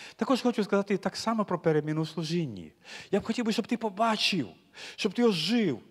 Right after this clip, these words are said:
Твоє служіння росте, домашня група росте. Те, що ти робиш в-, для Господа, воно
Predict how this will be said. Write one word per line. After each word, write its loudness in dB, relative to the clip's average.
Твоє -2
служіння -2
росте, 0
домашня 0
група 2
росте. 0
Те, 6
що -4
ти -2
робиш 0
в-, -6
для 4
Господа, 0
воно -4